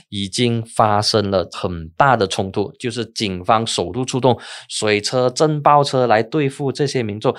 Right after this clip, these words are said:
那么民众呢，其实他们也没有闲着，他们也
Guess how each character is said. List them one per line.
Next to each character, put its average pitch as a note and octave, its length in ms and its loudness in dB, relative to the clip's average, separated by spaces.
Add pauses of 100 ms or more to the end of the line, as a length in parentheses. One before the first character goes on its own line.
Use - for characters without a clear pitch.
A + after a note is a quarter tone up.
(220)
那 D3 80 2
么 D3 200 6
民 C3+ 300 4
众 G3 220 6
呢， E3+ 120 4
其 D3+ 200 -2
实 D3+ 180 -2
他 D#3 220 -2
们 C3+ 280 -2
也 G2+ 200 0
没 F#2+ 120 -4
有 B2 140 2
闲 F#2+ 300 -2
着， B2+ 100 0
他 D3 180 -2
们 B2 200 -2
也 G2+ 240 -2